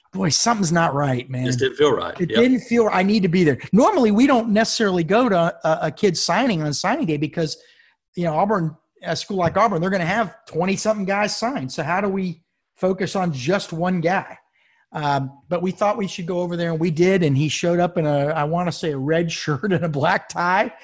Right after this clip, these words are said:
Speaker 2: <laughs>
Speaker 1: And, uh, I don't wanna say who, but I will say a college coach at another school, not Auburn,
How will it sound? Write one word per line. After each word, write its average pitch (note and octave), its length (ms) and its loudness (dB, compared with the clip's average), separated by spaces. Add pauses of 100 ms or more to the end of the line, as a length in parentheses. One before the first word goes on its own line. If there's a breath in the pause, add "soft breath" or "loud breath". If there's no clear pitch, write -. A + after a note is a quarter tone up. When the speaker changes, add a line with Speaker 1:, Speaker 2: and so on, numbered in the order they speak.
(160 loud breath)
Speaker 2:
<laughs> - 240 -10
Speaker 1:
And, E3 340 2
uh, D#3+ 280 6
I - 40 2
don't F#3 140 2
wanna F#3+ 180 4
say F#3+ 260 2
who, G3 200 2
but G3+ 140 0
I F3 120 4
will F3+ 140 0
say F#3 240 0
a D#3+ 60 2
college F3+ 560 0
coach G3 320 0
at E3 80 0
another F3 360 2
school, E3+ 300 0
not E3 320 4
Auburn, G3 360 4